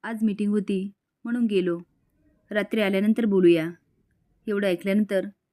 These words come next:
लीला स्वतःशीच म्हणते, "काय एजे, आज मी ठरवलं होतं तुमच्याशी खूप गप्पा मारणार, खूप बोलणार आणि आजचा दिवस तुमच्यासोबत घालवणार." पुढील प्रोमोमध्ये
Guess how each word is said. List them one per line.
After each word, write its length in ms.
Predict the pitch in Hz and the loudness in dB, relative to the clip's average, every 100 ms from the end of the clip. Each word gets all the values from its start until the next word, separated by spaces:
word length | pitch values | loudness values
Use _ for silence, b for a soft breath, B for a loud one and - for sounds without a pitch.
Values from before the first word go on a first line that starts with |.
| _ - | _ -12
लीला 200 | 208 214 | -8 -6
स्वतःशीच 480 | 226 202 190 190 226 | -4 -4 -4 0 2
म्हणते, 300 | 226 202 185 196 196 _ - | 2 2 0 -2 -8 _ -10
"काय 180 | 247 | -4
एजे, 380 | 202 180 175 180 - _ _ _ - | -2 2 2 2 -6 _ _ _ -10
आज 140 | 220 233 | -2 0
मी 80 | |
ठरवलं 380 | 240 226 220 233 | 0 0 2 2
होतं 260 | 214 185 190 - _ _ _ - | 0 -4 -8 -14 _ _ _ -12
तुमच्याशी 460 | 208 208 202 233 214 226 _ _ _ | -8 -6 -4 -4 -4 -8 _ _ _
खूप 260 | 269 247 | -8 -4
गप्पा 220 | 214 202 196 | -6 -4 -2
मारणार, 440 | 185 170 175 165 175 _ _ | -2 -2 -2 -2 -6 _ _
खूप 220 | - 240 | -6 -4
बोलणार 400 | 214 190 185 185 196 _ _ _ _ | -2 -2 -2 -4 -10 _ _ _ _
आणि 180 | 202 214 | -8 -6
आजचा 260 | 185 - 196 | -6 -6 -4
दिवस 300 | 196 202 196 - _ _ _ 233 | -2 -2 -2 -10 _ _ _ -10
तुमच्यासोबत 580 | 220 240 233 208 220 | -6 -6 -4 -4 -2
घालवणार." 500 | 220 202 185 180 165 185 _ _ _ _ _ _ 220 | 0 2 2 0 -2 -6 _ _ _ _ _ _ -6
पुढील 200 | 214 208 | -4 -4
प्रोमोमध्ये 560 | 196 190 196 214 196 | -6 -2 -2 0 0